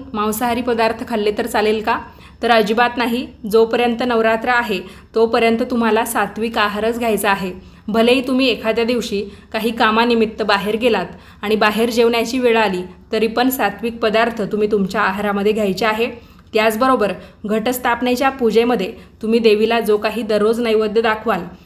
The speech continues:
तो सुद्धा सात्विक पदार्थांचाच दाखवावा. काही ठिकाणी मांसाहारी पदार्थ नैवेद्यामध्ये दाखवले जातात, पण ते अतिशय चुकीचं आहे.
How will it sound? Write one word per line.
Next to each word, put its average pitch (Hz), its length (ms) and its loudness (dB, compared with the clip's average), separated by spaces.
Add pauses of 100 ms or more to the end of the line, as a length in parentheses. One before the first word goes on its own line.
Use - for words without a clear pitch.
(180)
तो 240 100 4
सुद्धा 226 340 -2
सात्विक 214 500 -4
पदार्थांचाच 202 640 -2
दाखवावा. 202 420 0 (500)
काही 233 300 0
ठिकाणी 254 420 2 (240)
मांसाहारी 220 560 0
पदार्थ 233 420 2
नैवेद्यामध्ये 214 680 2
दाखवले 208 420 0
जातात, 226 300 0 (400)
पण 226 180 0
ते 262 60 2
अतिशय 233 420 0
चुकीचं 240 440 -4
आहे. 220 260 2